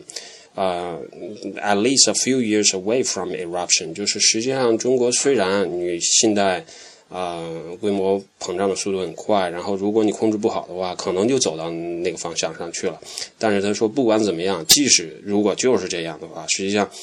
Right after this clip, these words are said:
还有几年的时间，嗯，可能才能触及到一个爆发点。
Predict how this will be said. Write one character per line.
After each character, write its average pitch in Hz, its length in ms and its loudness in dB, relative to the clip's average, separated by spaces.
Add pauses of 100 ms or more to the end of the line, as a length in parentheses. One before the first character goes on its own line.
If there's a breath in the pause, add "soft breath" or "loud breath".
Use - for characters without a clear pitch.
(160 loud breath)
还 - 240 0
有 110 140 4
几 98 180 6
年 82 340 -2
的 90 400 2 (140)
时 - 200 8
间， 90 400 0 (140)
嗯， 87 300 -6 (580 loud breath)
可 - 160 0
能 90 160 4
才 98 180 6
能 92 320 2 (140)
触 - 220 4
及 92 120 -4
到 95 140 2
一 90 80 -2
个 90 80 -4
爆 92 160 -2
发 95 160 -2
点。 92 180 -8